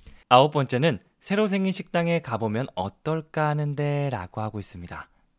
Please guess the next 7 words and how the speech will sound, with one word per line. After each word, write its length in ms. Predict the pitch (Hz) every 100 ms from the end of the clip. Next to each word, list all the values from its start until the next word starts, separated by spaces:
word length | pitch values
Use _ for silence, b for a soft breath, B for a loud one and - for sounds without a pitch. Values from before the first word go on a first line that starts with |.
| _
자, 180 | - -
바로 300 | - 117 143
영어로 280 | 147 143 139
가볼게요. 640 | 123 101 - 92 95 160 - - b b b b b b _
I 280 | 120 123 127
thought 420 | - _ 202 214
maybe 760 | 190 139 117 98 90 87 98 135